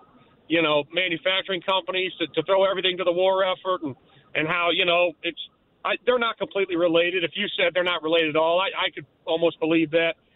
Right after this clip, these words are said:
Uh, but I just think it was a, almost one of the best moments in, in American history. Um, you know, I, I, I do, you know, I do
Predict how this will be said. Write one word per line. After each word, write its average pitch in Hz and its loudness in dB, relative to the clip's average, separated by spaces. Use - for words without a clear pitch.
Uh, 156 -2
but 214 -4
I 262 0
just 240 -10
think 233 -2
it 226 0
was 190 -6
a, 185 -2
almost 202 2
one 208 2
of 196 0
the 170 -2
best 185 -2
moments 190 0
in, 165 -4
in 160 2
American 165 0
history. 190 -2
Um, 151 0
you 180 0
know, 185 4
I, 175 0
I, 160 -2
I 170 -2
do, 202 -6
you 175 -4
know, 170 2
I 170 2
do 170 -6